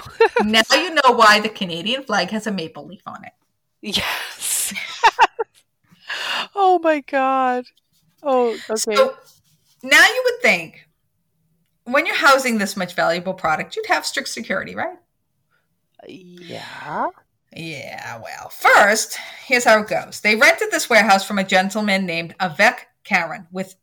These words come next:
Speaker 2: who was known to have Italian mafia connection, and who at the time was being investigated for running a scheme as an insurance agent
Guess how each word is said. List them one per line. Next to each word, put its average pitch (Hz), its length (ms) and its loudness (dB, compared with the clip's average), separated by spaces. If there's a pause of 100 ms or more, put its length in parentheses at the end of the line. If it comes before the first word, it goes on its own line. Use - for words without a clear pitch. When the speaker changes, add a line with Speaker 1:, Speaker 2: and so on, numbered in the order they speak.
(420)
Speaker 2:
who 233 120 -4
was 311 240 -2
known 330 300 4
to 254 60 -2
have 196 320 0
Italian 214 440 0
mafia 190 380 2
connection, 165 600 -6 (560)
and 175 200 -2
who 240 280 -2
at 180 220 -4
the 185 80 -16
time 269 400 6
was 233 140 0
being 214 160 -2
investigated 196 540 0
for 185 140 -4
running 180 240 0
a 180 60 0
scheme 196 580 -4
as 196 180 0
an 185 100 -6
insurance 254 400 0
agent 185 380 -4